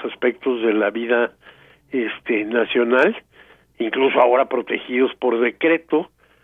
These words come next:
¿no? Ya no solo construyen, llevan vacunas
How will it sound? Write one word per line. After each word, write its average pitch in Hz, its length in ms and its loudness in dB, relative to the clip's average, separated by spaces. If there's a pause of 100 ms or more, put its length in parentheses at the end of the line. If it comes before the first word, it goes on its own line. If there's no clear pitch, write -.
(160)
¿no? 127 160 0
Ya 117 200 -2
no 117 140 -4
solo 120 300 0
construyen, 123 920 -2 (460)
llevan 120 320 2
vacunas 123 640 -2